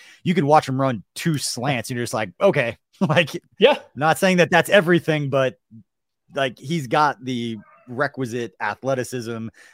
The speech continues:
Speaker 1: the, the nuance to setting up the route to get to the top of the route and set up the D B in different ways. Uh, it's a great point, and it'll be interesting to see where a guy like Sky Moore and, and another player that is not on this list, but Christian Watson,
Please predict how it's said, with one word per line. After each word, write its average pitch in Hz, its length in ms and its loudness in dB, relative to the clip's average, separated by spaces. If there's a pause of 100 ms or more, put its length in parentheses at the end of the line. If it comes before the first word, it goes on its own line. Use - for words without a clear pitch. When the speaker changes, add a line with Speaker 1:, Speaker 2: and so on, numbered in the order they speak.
Speaker 1:
the, 101 380 -6
the 107 100 -8
nuance 120 560 -6
to 104 300 -8
setting 123 320 -6
up - 120 -8
the 113 80 -8
route 107 320 -2
to - 60 -20
get 120 140 -10
to 107 40 -16
the 92 80 -18
top 110 280 -6
of - 20 -14
the 95 80 -10
route 98 260 -4
and 87 160 -10
set 113 200 -8
up 98 100 -12
the 92 80 -16
D 98 160 -12
B 101 200 -10
in 92 40 -12
different 92 260 -14
ways. 92 300 -10 (340)
Uh, 87 300 -8
it's 90 140 -12
a 104 40 -8
great 107 220 -6
point, 92 380 -10
and 87 320 -10
it'll 92 60 -10
be 113 140 -6
interesting 127 300 -6
to 104 60 -8
see 110 240 -8
where 101 180 -6
a 95 80 -8
guy 101 140 -2
like 95 180 -6
Sky 98 240 -4
Moore 95 300 -2
and, 90 160 -8 (280)
and 107 200 -6
another 127 240 0
player 127 320 0
that 104 160 -4 (100)
is 95 100 -18
not 135 140 -2
on 123 80 0
this 110 220 -6
list, 135 180 0
but 113 80 -12
Christian 131 340 -6
Watson, 104 460 -4